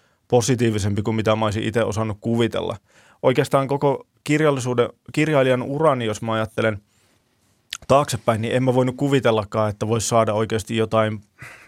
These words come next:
palkintoja ja niinku aika näkyvänkin aseman suomalaisessa kirjallisuudessa ja kaiken maailman elokuva- ja oopperatilauksia ja muuta, että – tavallaan, mm, mä oon niinku siinä mielessä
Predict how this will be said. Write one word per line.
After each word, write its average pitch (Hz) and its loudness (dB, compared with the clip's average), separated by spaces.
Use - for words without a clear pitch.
palkintoja 113 4
ja 107 4
niinku 107 -4
aika 113 2
näkyvänkin 110 0
aseman 101 -2
suomalaisessa 104 0
kirjallisuudessa 107 -2
ja 107 -2
kaiken 113 -2
maailman 113 2
elokuva- 110 0
ja 107 0
oopperatilauksia 104 0
ja 101 0
muuta, 107 -2
että – 104 -4
tavallaan, 110 2
mm, 104 -20
mä 120 0
oon 120 4
niinku 123 0
siinä 131 0
mielessä 120 2